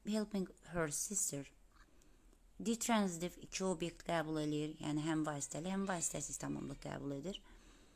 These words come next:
Məsələn, və bəzən, bəzən isə sö-, bu vasitə-, vasitəli tamamlıq sona keçəndə, yəni sona keçərkən burada artıq sözönlü tamamlıq qəbul edir. Məsələn, Jane gave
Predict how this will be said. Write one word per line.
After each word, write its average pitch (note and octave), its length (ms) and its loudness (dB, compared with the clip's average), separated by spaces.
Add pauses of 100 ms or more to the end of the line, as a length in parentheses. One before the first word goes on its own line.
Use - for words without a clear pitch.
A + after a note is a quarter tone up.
(240)
Məsələn, D3+ 480 0 (240)
və F#3+ 160 6 (160)
bəzən, A3+ 560 8
bəzən D3+ 480 4
isə G#3 240 4 (640)
sö-, - 300 2 (100)
bu F3+ 300 0 (180)
vasitə-, F#3 600 4 (100)
vasitəli F#3+ 480 4
tamamlıq D#3 520 4 (520)
sona G3 240 4
keçəndə, C#3+ 640 0 (880)
yəni C#3+ 240 4 (880)
sona F#3 320 2
keçərkən F3+ 560 4
burada F3 300 4
artıq D3 260 -2 (400)
sözönlü G#3 480 6
tamamlıq C#3 400 -2
qəbul C3+ 320 -2
edir. C#3 160 -4
Məsələn, F#3 480 2 (380)
Jane B3+ 500 8
gave F#3 300 6